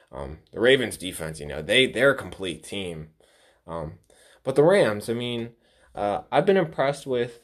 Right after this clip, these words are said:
uh, Jared Goff. I think he's improved this year. Last year he was, you know, not, not much to look at. I think Jared Goff really was wearing thin on a lot of Rams fans' patience because, you know,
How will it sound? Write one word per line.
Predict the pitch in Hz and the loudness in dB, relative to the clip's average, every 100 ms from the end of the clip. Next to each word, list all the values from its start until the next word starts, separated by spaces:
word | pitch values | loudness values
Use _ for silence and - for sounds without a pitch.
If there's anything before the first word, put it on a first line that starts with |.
| - | -10
uh, | 113 | -10
Jared | 110 113 120 98 | -2 0 0 2
Goff. | 110 131 - | 0 0 -4
I | 73 | -10
think | - 120 117 | -6 -8 -6
he's | 117 104 90 _ - | -6 -6 -8 _ -14
improved | 104 87 104 147 139 | -12 -8 -4 -4 -4
this | 95 - | -6 -6
year. | 82 73 | -4 0
Last | 85 107 - - | 2 0 -2 -2
year | 107 | -2
he | 107 101 | 0 -2
was, | 87 73 - _ _ | -6 -10 -16 _ _
you | 67 57 | -16 -14
know, | 50 - 104 101 | -12 -14 -16 -8
not, | 92 90 - - _ _ _ | -4 -4 -6 -16 _ _ _
not | 107 90 85 90 | -10 -8 -8 -6
much | 92 - - - | -6 -6 -12 -10
to | 98 | -2
look | 101 110 101 | -2 0 -2
at. | 90 | 0
I | 92 | -2
think | 107 135 120 | -2 -4 -4
Jared | - 117 110 104 | 2 4 4 2
Goff | 110 107 107 - _ - - _ | 4 4 2 -4 _ -20 -20 _
really | 113 113 113 | 0 2 4
was | 104 101 | 2 -2
wearing | 107 107 101 | -2 0 -2
thin | 95 104 101 | -2 -2 0
on | 95 | -2
a | 90 | 0
lot | 90 82 | 2 2
of | 78 73 - - | 0 -4 -16 -8
Rams | 78 73 - | -6 -6 -10
fans' | - 64 69 - | -12 -12 -12 -14
patience | 123 95 - 107 98 | -8 -8 -6 -8 -8
because, | - 76 - 60 67 - | -10 -10 -6 -6 -6 -10
you | 67 | -14
know, | 60 | -12